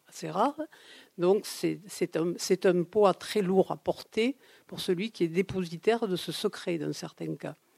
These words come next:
qui ne sait pas trop comment s'en débrouiller. Ce sont des questions, je ne sais pas s'il y a des réponses.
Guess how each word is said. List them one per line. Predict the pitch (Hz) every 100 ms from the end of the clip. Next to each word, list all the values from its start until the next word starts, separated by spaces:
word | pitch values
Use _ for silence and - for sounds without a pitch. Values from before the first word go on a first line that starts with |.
| - _ _
qui | 156
ne | 151
sait | 165
pas | 156
trop | - -
comment | 196 175 185
s'en | 202 170
débrouiller. | 170 165 180 170 156 _ _ 277
Ce | - _ _ _ -
sont | 180
des | 170
questions, | 185 - - 185 220
je | 185
ne | 175
sais | 190
pas | 208
s'il | 202 190
y |
a | 190
des | 180
réponses. | 196 - 143 - - -